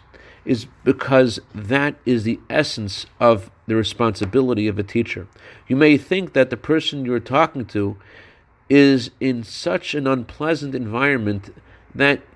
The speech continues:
it's beneath your dignity to go out there and try to use unconventional means to reach that person. Says the Mishnah, what is a teacher? A teacher is someone who has that kind of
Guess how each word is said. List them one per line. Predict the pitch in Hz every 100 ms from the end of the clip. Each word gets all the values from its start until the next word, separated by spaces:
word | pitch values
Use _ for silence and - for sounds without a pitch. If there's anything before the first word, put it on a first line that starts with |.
| _
it's | - 135 -
beneath | - 131 165 190
your | 147
dignity | 113 147 175 143 107 101
to | -
go | 104 135 143
out | 156 170
there | 131 120
and |
try | 113 - 143 147
to | 147 131 127 117 - - _ _
use | 98 131 165 156 120 - _ _ _ _ _ _ _ _ _ _ _ _ -
unconventional | 143 143 139 147 - 139 127
means | 123 170 131 110
to | 139
reach | 131 175
that | - 120
person. | 104 95 - 90
Says | - 165 175 143
the | 156
Mishnah, | 170 - - 98 98 - - -
what | 101 127 185
is | 180
a | 165
teacher? | 160 135 98 - 175
A | 117
teacher | - 180 - 147
is | 120
someone | 160 151 143 135 131 - _ _ -
who | 117 110
has | 104 135 139 139 123 -
that | 107 127 139
kind | - 135 127
of | 113 98